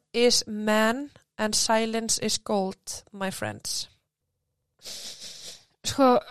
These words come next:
Speaker 2: af hverju er enginn sem stígur þarna inni og bara: „Stopp nú, vinur?“
Speaker 1: Þú veist, af því að hann á auðvitað rétt á sínum vitnisburði.
Speaker 2: Sex tímar.
Speaker 1: Já. En þarna var hann bara, þú veist, á meðan hann var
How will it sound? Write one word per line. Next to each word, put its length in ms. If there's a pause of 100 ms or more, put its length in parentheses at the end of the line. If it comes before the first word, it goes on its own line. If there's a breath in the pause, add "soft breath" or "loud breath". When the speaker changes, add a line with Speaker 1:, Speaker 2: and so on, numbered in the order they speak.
(380)
Speaker 2:
af 200
hverju 200
er 80
enginn 240
sem 120
stígur 500
þarna 340
inni 240
og 80
bara: 100
„Stopp 540
nú, 180
vinur?“ 300 (1040)
Speaker 1:
Þú 100
veist, 240
af 140
því 100
að 80
hann 160
á 40
auðvitað 240
rétt 240
á 40
sínum 240
vitnisburði. 640 (600)
Speaker 2:
Sex 600
tímar. 500
Speaker 1:
Já. 380 (920)
En 120
þarna 400
var 240
hann 180
bara, 360
þú 180
veist, 160
á 80
meðan 260
hann 140
var 80